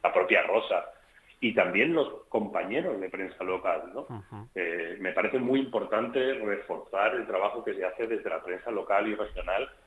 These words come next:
Speaker 1: que están ahí siguiendo la noticia. Al final, los que hacemos documentales y proyectos un poco más de largo recorrido, normalmente venimos de fuera. Vienes, grabas y te vuelves a tu casa.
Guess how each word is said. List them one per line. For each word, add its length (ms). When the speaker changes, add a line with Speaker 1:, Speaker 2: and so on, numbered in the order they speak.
Speaker 1:
que 60
están 260
ahí 320
siguiendo 320
la 100
noticia. 380
Al 120
final, 440
los 220
que 80
hacemos 420
documentales 640
y 40
proyectos 680
un 80
poco 220
más 180
de 80
largo 260
recorrido, 600
normalmente 640
venimos 380
de 60
fuera. 360
Vienes, 600
grabas 460
y 80
te 100
vuelves 320
a 60
tu 120
casa. 480